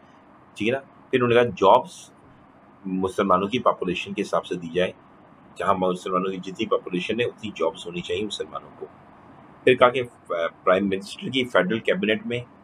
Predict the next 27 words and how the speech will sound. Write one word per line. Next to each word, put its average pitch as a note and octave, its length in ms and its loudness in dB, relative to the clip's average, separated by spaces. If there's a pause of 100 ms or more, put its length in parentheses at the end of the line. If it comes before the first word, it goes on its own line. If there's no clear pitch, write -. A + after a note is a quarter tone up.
(400)
जो F#2 120 -10
cabinet G2 280 0
बनता G2+ 320 0
है, F#2+ 140 0
Prime F2+ 160 2
Minister F#2 260 -8
कैबिनेट F#2+ 340 -4
बनाता F2+ 340 0
है G2+ 60 2
ना, A#2 260 -8
उसमें - 240 -10 (100)
थर्टी F#2+ 140 -2
थ्री A#2 140 -8
परसेंट F#2+ 300 -6
मुसलमान F2+ 420 -2
होने G#2+ 160 -4
चाहिए, G#2 340 -4 (580)
और G2+ 200 4 (160)
जो F2 320 0 (540)
सीएम C3 520 0
cabinet G2 420 -2
बनाएंगे F2+ 560 -2 (580)
तो - 60 -8
उसमें G#2 220 -4 (100)
थर्टी G2+ 140 0
थ्री A#2 160 -4
परसेंट - 340 -4